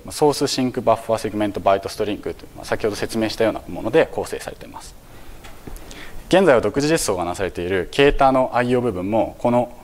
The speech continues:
えー、ライブラリに置き換わっていくようです。もう完全に余談にはなりますが、まあ、去年、えー、自分がコトリンエックスアイオーの再-、開発再開に気づいたのがちょうど一年ぐらい前でした。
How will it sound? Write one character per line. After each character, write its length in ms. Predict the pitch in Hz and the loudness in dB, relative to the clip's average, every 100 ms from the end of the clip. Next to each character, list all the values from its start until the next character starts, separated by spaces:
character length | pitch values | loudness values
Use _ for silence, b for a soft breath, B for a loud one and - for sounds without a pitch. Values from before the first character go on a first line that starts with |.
| - | -8
え 120 | 101 | 0
ー、 20 | 98 | 4
ラ 80 | |
イ 40 | 101 | 4
ブ 80 | 101 | 4
ラ 80 | |
リ 80 | 101 | 2
に 100 | 127 | 0
置 260 | - 92 - | -2 -6 2
き 0 | |
換 60 | 117 | 4
わ 120 | 117 | 4
っ 80 | - | 0
て 80 | |
い 20 | 104 | -14
く 200 | - - - | -16 -18 -14
よ 80 | 78 | -12
う 20 | |
で 80 | - | -10
す。 200 | - - - - - - - - - - | -12 -12 -18 -18 -18 -20 -20 -18 -14 -8
も 80 | 101 | -4
う 20 | |
完 340 | - 160 170 | 2 4 4
全 200 | 160 160 | 4 6
に 140 | 156 151 | 6 4
余 100 | 120 | 4
談 100 | 123 | 2
に 80 | 123 | 2
は 80 | 90 | 0
な 80 | 82 | -2
り 60 | |
ま 100 | 85 | -4
す 140 | 90 147 | -2 4
が、 220 | 139 - - | 4 4 -6
ま 120 | 95 | -6
あ、 20 | 90 | -4
去 100 | - | 0
年、 220 | 226 85 - - - - - - | 0 0 -4 -16 -20 -20 -16 -6
え 120 | 92 | -4
ー、 20 | |
自 140 | 87 | -2
分 100 | 101 | 0
が 100 | 107 | 2
コ 160 | - 113 | 0 0
ト 80 | 120 | 0
リ 40 | |
ン 20 | |
エ 20 | 113 | 0
ッ 20 | |
ク 40 | |
ス 60 | - | 4
ア 60 | 113 | 4
イ 40 | |
オ 40 | |
ー 20 | 101 | 2
の 80 | |
再-、 180 | - 92 - | -2 -6 -4
開 160 | - 104 | 0 0
発 140 | 98 | 2
再 120 | 95 | -2
開 140 | 98 92 | 0 -2
に 120 | 92 | -4
気 100 | 104 | -4
づ 60 | 98 | -6
い 20 | |
た 80 | 87 | -2
の 80 | |
が 120 | 127 127 | -2 0
ち 100 | 117 | 0
ょ 60 | |
う 20 | |
ど 100 | 110 | 0
一 220 | 107 - 104 | 0 -4 -4
年 120 | 104 | -2
ぐ 80 | 95 | -2
ら 60 | |
い 40 | - | -4
前 140 | - | -8
で 80 | - | -10
し 80 | |
た。 120 | - | -12